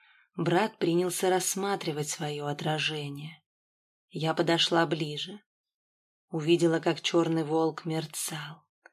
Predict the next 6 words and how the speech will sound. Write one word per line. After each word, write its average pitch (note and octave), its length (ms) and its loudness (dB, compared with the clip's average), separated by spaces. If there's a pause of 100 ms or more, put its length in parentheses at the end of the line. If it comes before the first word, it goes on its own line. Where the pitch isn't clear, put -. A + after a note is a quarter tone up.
(600)
Тусклые E3+ 580 2
переливы F3 640 4
пробегали F3 600 6
по F3 160 4
всей F3+ 380 4
картинке, F3 1040 -2